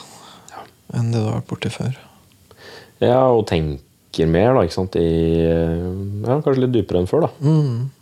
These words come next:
Speaker 2: mm.
Speaker 1: Sånn som bare det å skrive med de to damene denne uka her, så ble det jo ganske tydelig for meg selv hva jeg på en måte vil ha og ikke vil ha.
Speaker 2: Mm, mm.
Speaker 1: Eh, uten at det er noe som,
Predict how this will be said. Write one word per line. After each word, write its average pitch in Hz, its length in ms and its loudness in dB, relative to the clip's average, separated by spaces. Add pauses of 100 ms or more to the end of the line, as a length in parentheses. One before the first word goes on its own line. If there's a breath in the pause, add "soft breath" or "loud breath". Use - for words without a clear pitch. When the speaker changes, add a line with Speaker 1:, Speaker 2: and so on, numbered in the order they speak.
Speaker 2:
mm. 131 460 -4 (380)
Speaker 1:
Sånn 104 140 0
som 104 100 2
bare 90 240 4
det 87 80 4
å 85 80 0
skrive 87 180 2
med 85 120 0
de 85 80 0
to 85 160 0
damene 82 340 0
denne 85 140 0
uka 82 120 -4
her, 92 140 0
så 104 160 -4
ble 92 80 4
det 87 80 4
jo 87 60 2
ganske 87 260 -4
tydelig 78 340 -2
for - 120 -6
meg 82 100 0
selv 82 220 0
hva 80 100 2
jeg 78 100 -2
på - 60 -6
en 82 80 0
måte 80 500 -2
vil 80 300 0
ha 82 80 0
og 87 160 2
ikke 80 220 -6
vil 78 100 0
ha. 117 140 2 (100)
Speaker 2:
Mm, 131 440 2 (440)
mm. 127 400 -2 (960)
Speaker 1:
Eh, 95 720 -4
uten 85 160 0
at 82 80 0
det 101 80 0
er 82 140 0
noe 80 100 -2
som, 80 140 -2